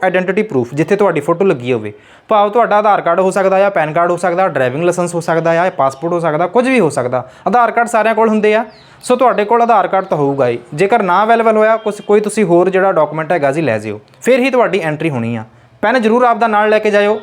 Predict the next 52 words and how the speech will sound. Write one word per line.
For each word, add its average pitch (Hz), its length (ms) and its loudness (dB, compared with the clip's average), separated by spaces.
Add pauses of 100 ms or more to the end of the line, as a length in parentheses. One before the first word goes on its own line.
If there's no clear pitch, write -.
ਵਧੀਆ 156 280 2
ਚੱਲਦਾ 185 300 0
ਹੋਵੇ 170 180 0
ਪੈਨ, 170 260 -2 (400)
ਤੇ 196 100 2
ਕੋਸ਼ਿਸ਼ 202 340 0
ਕਰਿਓ 220 360 2 (240)
ਜਿਹੜਾ 196 220 2
ਯੂਜ਼ 233 320 0
ਕੀਤਾ 240 260 0
ਹੋਇਆ 214 160 4
ਪੈਨ 180 240 -2
ਆ 190 40 0
ਉਹਨੂੰ 180 300 -2
ਹੀ 214 60 2
ਲੈ 175 140 4
ਕੇ 160 120 -2
ਜਾਇਓ, 139 300 0
ਜਿਹੜਾ 165 220 2
ਕਿ 170 180 -4
ਹਾਫ 151 300 0
ਹੋਵੇ 170 200 0
ਜਾਂ 165 140 4
ਫਿਰ 151 200 -2
ਹਾਫ 143 300 -2
ਤੋਂ 170 140 0 (360)
ਵੱਧ 208 240 0
ਹੋਵੇ, 208 260 2 (240)
ਤਾਂ 226 200 2
ਜੋ 277 100 0
ਉੱਥੇ 269 180 0
ਕੋਈ 277 120 2
ਸਮੱਸਿਆ 214 360 0
ਨਾ 160 140 0
ਆਵੇ। 113 120 -4 (200)
ਨਵਾਂ 190 220 0
ਪੈਨ 233 200 -2 (200)
ਅਕਸਰ 220 260 0
ਵੇਖਦੇ 208 360 0
ਹਾਂ 202 100 -2
ਕਿ 208 120 -4
ਖੜ 190 180 0
ਜਾਂਦਾ 156 340 0
ਆ, - 20 0
ਸਹੀ, 175 200 -4 (360)
ਸਹੀ 240 160 0
ਤਰੀਕੇ 226 320 -2
ਨਾਲ 233 140 2
ਉੱਥੇ 220 140 -2
ਚੱਲਦਾ 135 320 -2
ਨਹੀਂ। 110 100 -12 (260)
ਸੋ 262 240 2